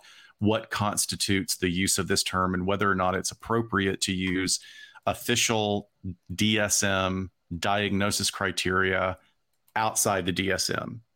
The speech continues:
So, like, I throw around the term a lot, and I'm, I'm guilty of this. Like, I'll say narcopath, which is a combination of narcissistic and sociopathic or psychopathic traits, but that's not actually a diagnosis. That's a description of an amalgamation of behaviors.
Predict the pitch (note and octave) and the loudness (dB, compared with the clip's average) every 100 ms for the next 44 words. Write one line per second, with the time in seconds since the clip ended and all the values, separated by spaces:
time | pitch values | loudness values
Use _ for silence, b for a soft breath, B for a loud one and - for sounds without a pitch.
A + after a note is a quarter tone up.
0 | _ _ _ - G#2+ G2+ G2 G2+ F#2+ E2+ | _ _ _ -2 2 2 2 2 2 0
1 | A#2+ A#2 A2 G#2 G2 F#2+ - F#2+ F#2 F#2+ | 2 2 2 2 0 0 0 2 2 2
2 | F#2 G2+ A#2 A#2 A#2+ A2 G#2 G2+ F2+ F2+ | 2 2 2 2 2 2 0 0 0 0
3 | G2 F#2 F#2+ - G2 F#2 F#2+ G2 - F#2+ | 0 0 0 2 2 2 2 0 0 -4
4 | F#2 F2 E2+ G2+ F#2 F2+ - G2 F#2+ F2+ | -2 -2 -2 -2 -2 -2 0 -2 0 -2
5 | F#2 - F#2 F#2 F2+ F2+ - - - F#2 | 0 -2 -2 -2 -2 -2 -2 -4 -4 -6
6 | F#2 F2 F2+ - F2+ F2+ F2 F2+ - B | -4 -2 -2 -4 -4 -2 -2 -2 -6 B
7 | B B - G2 A2 G2+ - G2 F#2 F#2 | B B -4 0 0 0 -2 -2 -2 -4
8 | - G2+ F#2 G1+ - - B B A#2 A2+ | -2 0 2 0 -4 -8 B B -6 -2
9 | A#2 A2+ A#2 A2 - G#2 - - F#2+ F#2 | -2 2 2 2 0 -2 0 0 2 2
10 | F#2+ F#2 F2+ F#2 F2+ - F2+ F#2 - F2+ | 2 0 0 0 -2 -2 -2 -4 -4 -2
11 | F#2 - A2 - F#2+ F#2+ F#2+ - F#2+ F#2 | 0 0 -2 0 -2 -2 -6 -4 -2 0
12 | F#2+ F#2 F#2+ F#2+ F#2 F#2+ F#2 F#2 F2+ E2+ | 0 2 2 2 0 2 0 0 -4 -6
13 | F#2 F2+ F#2 F2+ G#2 F2+ - | -6 -4 -2 -4 -6 -6 -6